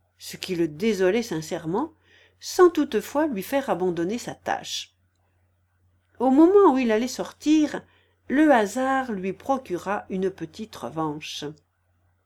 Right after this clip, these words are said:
Près de la porte, il heurta un monsieur qui entrait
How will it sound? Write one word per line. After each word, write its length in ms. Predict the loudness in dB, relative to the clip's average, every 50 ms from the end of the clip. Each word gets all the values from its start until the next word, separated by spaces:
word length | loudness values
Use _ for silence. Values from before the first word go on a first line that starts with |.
| _ _ _ _ _ _ _ _ _
Près 200 | -8 -4 -2 -2
de 80 | -2 -2
la 160 | -2 -2 -2
porte, 480 | -2 -2 0 0 0 0 -4 -8 -10 -10 -10 -12 -20 -20 -20 -20 _ _ -2
il 220 | -2 -2 -2 -2 0 0
heurta 440 | 0 0 0 -2 0 0 0 0 -2
un 120 | 0 0 2
monsieur 380 | 2 2 0 -2 -4 -6 -8
qui 240 | -6 -6 -4 -2 -2
entrait 500 | -2 -2 -4 -6 -4 -2 0 0 -2